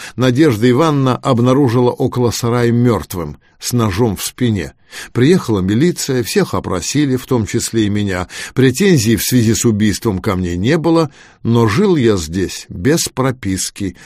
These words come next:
что советскими законами не разрешалось. Пришлось съехать. У Володи была однокомнатная квартира в доме гостиничного типа на девятой Парковой,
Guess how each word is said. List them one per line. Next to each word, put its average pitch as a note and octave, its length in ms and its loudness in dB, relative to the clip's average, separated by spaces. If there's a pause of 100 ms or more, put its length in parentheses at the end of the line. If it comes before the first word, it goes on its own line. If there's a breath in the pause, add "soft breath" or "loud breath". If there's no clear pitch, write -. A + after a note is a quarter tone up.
что G#2+ 220 -4
советскими G2 600 -4
законами C3+ 680 -4
не G#2 500 0
разрешалось. G#2 1120 -4 (500 soft breath)
Пришлось A#2+ 720 -4 (240)
съехать. - 720 -6 (1500)
У D3+ 100 4
Володи F#3+ 360 4
была D#3+ 300 4
однокомнатная C#3 960 2
квартира C#3 640 2
в A2+ 140 0
доме C3+ 300 4
гостиничного A2+ 920 2
типа E3 360 0
на C3 120 4
девятой C#3 460 2
Парковой, F#2+ 680 -2